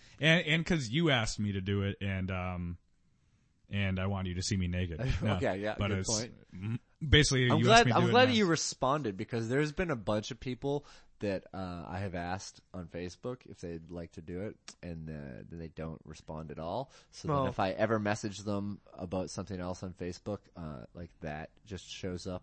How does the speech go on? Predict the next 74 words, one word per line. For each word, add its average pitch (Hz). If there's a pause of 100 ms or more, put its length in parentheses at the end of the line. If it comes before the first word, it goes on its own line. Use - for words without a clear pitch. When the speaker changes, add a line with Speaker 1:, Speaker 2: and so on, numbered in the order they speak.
(100)
Speaker 2:
because 82
it's 78
the 80
last 76
<laughs> -
thing 131
that 104
was, 113
like, 98
hanging 104
there. 104 (140)
Speaker 3:
It's -
kind 196
of 170
a 165
weird 147
question, 135
like 117 (380)
Speaker 2:
Well, 240
Speaker 3:
it 226
Speaker 2:
I, 190
but 240
I 190
had 202
this 175
whole 190
fucking 170
explanation 151
that 117
made 120
it 107
not 95
weird. 78 (880)
Speaker 3:
That's 156
Speaker 2:
Because 123
I 156
Speaker 3:
that, -
Speaker 2:
felt 180
Speaker 3:
'cause 156
that 233
Speaker 2:
weird 240
Speaker 3:
always 190
Speaker 2:
enough. 131
Speaker 3:
works 165
well 151
when 135
you 135
have, 139
when 139
you 131
propose 135
a 131
strange 139
scenario 139
to 147
somebody, 170
to 147
give 139
them 143
Speaker 2:
But 139
Speaker 3:
an, 143
Speaker 2:
it's -
not -
Speaker 3:
a 147
Speaker 2:
a 147
Speaker 3:
lot 160
of, 160
Speaker 2:
strange 160
Speaker 3:
like, 147
a 143
long, 156
Speaker 2:
scenario. 135
Speaker 3:
wordy 143
explanation. 139